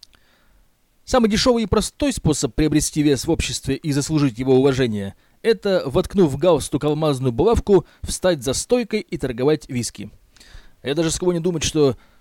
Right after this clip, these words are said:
содержатель кабака пользовался большим почётом, чем кто бы то ни было. К его мнению прислушивались. От него зависел исход предстоящих выборов.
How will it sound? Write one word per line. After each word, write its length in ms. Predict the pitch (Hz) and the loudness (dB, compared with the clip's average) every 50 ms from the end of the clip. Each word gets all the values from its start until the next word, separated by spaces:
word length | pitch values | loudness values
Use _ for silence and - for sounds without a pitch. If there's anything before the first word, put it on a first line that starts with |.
| _ _ _ _ _ _ _ _ _ _ _ _ _ _ _ _ _ _ _ _ _ - - _ | _ _ _ _ _ _ _ _ _ _ _ _ _ _ _ _ _ _ _ _ _ -20 -20 _
содержатель 520 | - - 139 127 147 135 143 165 131 127 | -10 -8 -6 -4 -2 -2 -2 -2 -4 -6
кабака 380 | 120 - 131 139 135 - 196 185 | -8 -8 -6 -6 -6 -4 -6 -4
пользовался 520 | - - 165 160 139 143 147 131 - 147 | 0 0 0 0 0 -2 -4 -6 -8 -6
большим 360 | 135 120 214 190 - - 127 104 | -2 0 2 2 2 0 -2 -4
почётом, 460 | - 127 - - 143 - 139 123 117 | -6 -4 -2 -4 -4 -4 -4 -8 -8
чем 180 | - 165 156 | -8 -8 -8
кто 220 | - - - - 151 | -10 -8 -6 -4 -4
бы 100 | 127 117 | -4 -4
то 80 | 120 | -6
ни 140 | 113 117 110 | -6 -6 -6
было. 240 | 101 101 101 113 117 - _ _ _ _ _ _ _ _ _ _ _ _ | -8 -10 -12 -12 -16 -20 _ _ _ _ _ _ _ _ _ _ _ _
К 60 | - | -12
его 180 | - 214 247 220 | -8 -4 -2 -2
мнению 320 | 180 175 180 165 143 139 | 0 0 -2 -2 -2 -4
прислушивались. 800 | 120 - 123 - 143 139 120 - 117 107 101 95 - - - - _ _ _ _ _ | -4 -6 -8 -8 -8 -8 -6 -6 -8 -10 -10 -12 -14 -16 -18 -20 _ _ _ _ _
От 180 | - 110 - | -20 -16 -12
него 160 | 120 139 151 143 | -8 -8 -6 -4
зависел 420 | 117 135 151 143 - - 143 139 | -4 -2 -2 -4 -4 -6 -8 -8
исход 240 | 120 - - 170 131 | -8 -6 -8 -8 -6
предстоящих 640 | - 143 127 - - 143 151 143 - - - - | -6 -8 -8 -10 -10 -8 -8 -8 -10 -10 -12 -10
выборов. 340 | 123 165 185 - - - | -8 -8 -6 -6 -8 -8